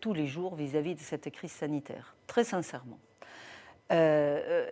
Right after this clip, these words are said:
et qu'il essaie de, justement de faire passer le message aux Français qu'il faut en avoir parce que l'évolution d'un virus n'est pas linéaire,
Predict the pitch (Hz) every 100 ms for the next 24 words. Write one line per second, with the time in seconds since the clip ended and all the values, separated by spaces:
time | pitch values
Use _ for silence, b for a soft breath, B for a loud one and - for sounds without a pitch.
0 | - 180 - 226 220 - 254 175 156 180
1 | 170 226 - 240 233 220 170 - 175 180
2 | - 175 175 196 - 196 180 - 190 180
3 | - 240 233 185 202 - 180 165 156 190
4 | 233 - 170 - - 214 214 B B B
5 | 170 185 202 196 - 196 175 165 160 170
6 | 208 240 156 151 202 170 165 226 208 156
7 | 131 135